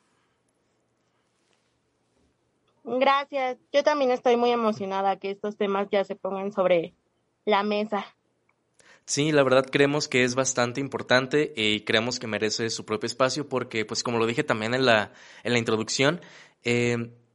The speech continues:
Speaker 2: pues creemos que también son temas que están todavía un poquito ocultos, ¿no? Como al, al, al, al, a la gente en, en general. No sé qué, qué opinas de eso.
Speaker 1: Claro,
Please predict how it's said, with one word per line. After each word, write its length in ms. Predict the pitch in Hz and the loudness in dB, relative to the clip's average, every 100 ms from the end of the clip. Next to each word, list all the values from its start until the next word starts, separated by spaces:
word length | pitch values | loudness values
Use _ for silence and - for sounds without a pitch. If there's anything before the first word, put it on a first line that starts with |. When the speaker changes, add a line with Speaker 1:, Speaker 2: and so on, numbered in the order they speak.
| _ | _
Speaker 2:
pues 160 | 127 | -4
creemos 280 | - 135 160 | -2 -2 -2
que 80 | - | -4
también 220 | - 123 | -4 -4
son 180 | 123 139 | -4 -2
temas 340 | 139 139 143 | 0 2 0
que 80 | - | -4
están 460 | 117 - 139 139 156 | -8 -4 -2 -2 0
todavía 280 | 180 160 160 | 2 2 0
un 100 | 165 | -4
poquito 840 | - 180 175 175 175 175 170 - | -8 -10 -4 0 2 2 -2 -6
ocultos, 800 | 107 113 - 143 147 143 107 107 | -4 -4 2 4 4 0 -2 -2
¿no? 200 | 110 127 | -6 -6
Como 260 | 131 117 | -4 -2
al, 360 | 110 107 104 101 - - - | 0 0 -2 -6 -14 -20 -16
al, 200 | - 110 | -4 -2
al, 180 | 85 110 | 0 0
al, 300 | 82 107 104 - _ _ _ - | 0 0 -2 -8 _ _ _ -4
a 120 | 113 | -2
la 80 | 104 | 0
gente 500 | 143 139 131 123 113 | 0 0 -2 -2 -2
en, 160 | 113 | -4
en 80 | 110 | -6
general. 540 | - 107 104 104 95 - | -6 -2 0 0 0 -6
No 160 | 107 | -6
sé 160 | 104 110 | -6 -6
qué, 220 | 110 101 | -6 -6
qué 80 | 113 | -6
opinas 320 | 107 113 104 | -6 -6 -6
de 100 | 104 | -6
eso. 220 | 101 101 - _ _ _ _ _ _ _ _ _ _ _ _ _ _ _ _ - - - _ _ _ _ _ _ _ _ _ - | -6 -12 -18 _ _ _ _ _ _ _ _ _ _ _ _ _ _ _ _ -20 -20 -20 _ _ _ _ _ _ _ _ _ 2
Speaker 1:
Claro, 360 | 320 311 285 | 4 4 2